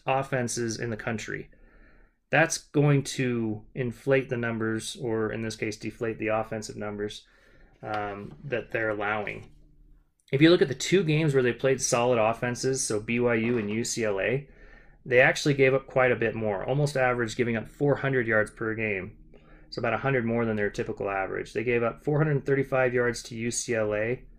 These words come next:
and three hundred sixty-one yards to B Y U, and they lost that game to B Y U. So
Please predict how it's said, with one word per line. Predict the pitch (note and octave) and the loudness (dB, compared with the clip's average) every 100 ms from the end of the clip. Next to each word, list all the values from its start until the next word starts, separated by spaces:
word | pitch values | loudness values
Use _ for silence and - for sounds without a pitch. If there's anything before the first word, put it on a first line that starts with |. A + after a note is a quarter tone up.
| - - - | -20 -20 -18
and | G#2+ - | -16 -8
three | C3+ B2+ | -2 0
hundred | B2+ A#2 | 0 -2
sixty-one | - A2 - A2 A2 A2 | -4 -6 -6 -4 -2 0
yards | G#2 G2+ - | 0 -2 -4
to | G2+ | -8
B | G#2 | -4
Y | G2+ G2 | -2 -2
U, | G2 G2 F#2 | -2 -4 -4
and | G2+ | -2
they | A2 | 0
lost | B2 C3 - | 2 0 -2
that | F#2 | -4
game | G2 F#2+ | -6 -6
to | F#2 | -8
B | F#2 | -6
Y | G2 G2 | -6 -6
U. | G2 - - - - - - - - _ - - _ _ - | -6 -8 -12 -20 -20 -20 -20 -20 -20 _ -20 -20 _ _ -6
So | - C3+ B2 | 4 6 4